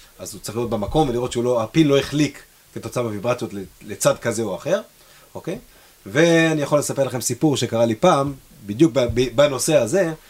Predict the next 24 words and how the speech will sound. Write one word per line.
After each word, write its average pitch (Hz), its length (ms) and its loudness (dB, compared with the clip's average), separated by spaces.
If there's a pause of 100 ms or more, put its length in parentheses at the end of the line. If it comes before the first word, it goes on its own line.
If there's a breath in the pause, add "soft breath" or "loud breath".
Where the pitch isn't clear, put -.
(420 soft breath)
אה, 135 840 -2
עליתי 190 240 2
על 185 60 6
אחת 196 180 2
הסירות, 214 360 -2
ביקשו 208 220 0
ממני 196 160 2
בדיוק 156 220 2
לפני 160 180 -4
עונת 147 280 0
השייט, 151 500 0
בק-, - 120 -14
לפני 110 180 -12
הקיץ, - 420 -8
אה, 233 60 -8
לעלות 240 300 -2
לבדוק, 247 320 2
אה, 233 220 2
את 214 80 -8
מערך 202 220 -2
הריג 214 460 0
של 190 180 0
אחת 180 200 -2
הסירות. 147 420 -2